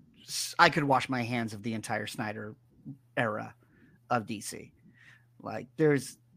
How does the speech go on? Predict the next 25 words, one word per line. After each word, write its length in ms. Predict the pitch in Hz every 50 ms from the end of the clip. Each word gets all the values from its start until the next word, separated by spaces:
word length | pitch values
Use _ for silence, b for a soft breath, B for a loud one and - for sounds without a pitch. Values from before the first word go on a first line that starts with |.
| -
there's 220 | 156 160 156 147 147
nothing 460 | 175 180 185 170 - - 175 160 151
in 120 | 147 143
there 160 | 139 139 131
that 140 | 127 127 117
I 80 | 120 117
think 240 | 117 - 127 113 -
we 100 | 123 117
need 260 | 113 110 107 104 -
to 100 | - 107
keep. 260 | - - 110 107 -
Aquaman 600 | - 123 135 147 - 165 156 156 160 160 165 160
and 80 | 160 151
Shazam 460 | 139 - 160 135 135 151 151 151 151
were 120 | 156 147 139
fun, 320 | - 143 139 139 143 139
but 160 | 135 135 135 139
if 320 | - - 165 160 147 -
I 80 | 139 117
never 220 | 113 110 - 113
saw 140 | - - -
them 160 | - 78 -
again, 240 | - - - - 64 -
that's 220 | - - - - -
okay. 160 | - - -